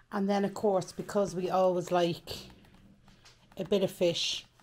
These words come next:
we got some lightly dusted sea salt and cracked pepper basa fillets. So got them as well. I actually love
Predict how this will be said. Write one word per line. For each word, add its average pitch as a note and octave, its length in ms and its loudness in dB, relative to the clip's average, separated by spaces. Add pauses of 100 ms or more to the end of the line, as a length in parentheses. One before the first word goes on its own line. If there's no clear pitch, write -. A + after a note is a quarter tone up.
(760)
we G3+ 100 4
got F#3+ 300 2
some F3 560 4 (960)
lightly C4 340 6
dusted G#3+ 640 2
sea C#4+ 300 0
salt G3 480 4
and F3+ 180 2
cracked - 380 0
pepper E3+ 460 0 (960)
basa F#3+ 460 0
fillets. - 720 -4 (1000)
So C3+ 440 -8 (1700)
got F3+ 180 -2
them D#3+ 180 0
as D3+ 140 -4
well. D3+ 340 -2
I F#3 120 -4
actually F3 380 -2
love E3+ 360 2